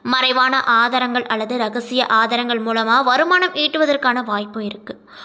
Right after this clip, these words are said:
உங்க வாழ்க்கை துணைக்காக செலவுகள் இந்த காலகட்டத்துல அதிக அளவுல நீங்க செய்வீங்க. வருமான ஓட்டமானது சராசரியை விட சற்று அதிகமாகவே இருக்கக்கூடும். ஆனாலுமே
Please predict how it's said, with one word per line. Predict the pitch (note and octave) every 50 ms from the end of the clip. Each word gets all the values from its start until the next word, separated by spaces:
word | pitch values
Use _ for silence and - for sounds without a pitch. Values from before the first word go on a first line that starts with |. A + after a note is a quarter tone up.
| - - -
உங்க | D4+ D4+ D4+ D4+
வாழ்க்கை | C4 C#4+ C4+ C#4 C#4+ C#4 D#4 E4 D#4+
துணைக்காக | D#4+ C#4+ C4+ C4 C4 - B3 A3+ A#3 B3+ C#4
செலவுகள் | C4+ - A#3+ A#3 B3+ B3+ C4+ - C#4 C4
இந்த | - A#3+ A3+ A#3 A3+
காலகட்டத்துல | A#3+ A#3+ B3 C4+ D4+ D4+ C#4+ C#4+ C4+ C#4+ C#4+
அதிக | C#4 B3+ A3 G#3 A#3+ B3+ B3+ A#3
அளவுல | G#3 G3+ A3
நீங்க | A#3 A#3 G#3+ G3+ G#3+ A3 -
செய்வீங்க. | - F#3+ F#3 F#3 F#3+ F#3+ F#3+ G3 - - - - - - - - -
வருமான | A3+ C4 C4 C4 C4+ C#4 C#4 C#4 C#4 C4+
ஓட்டமானது | A3+ A#3+ B3 C4 B3+ C#4 C4+ B3+ B3 A#3+ A#3 A3+ B3+
சராசரியை | C#4+ C#4 C#4+ A#3+ A#3 A#3+ B3+ B3+ - D#4 C#4+ C#4 D4 C#4
விட | B3+ C4+ B3+ C4 D#4
சற்று | - E4+ D#4+ - D#4+
அதிகமாகவே | C#4+ C4 B3+ C4+ D4 C#4+ E4 D#4 D4 C4+ B3 A#3+ A#3+ B3+ B3 A#3+
இருக்கக்கூடும். | A3 G#3+ - A3 G#3+ - G#3+ G#3 A3+ A3 - - A#3 B3+
ஆனாலுமே | C4+ D4+ F4 F4 F4+ E4+ D#4 D4 D#4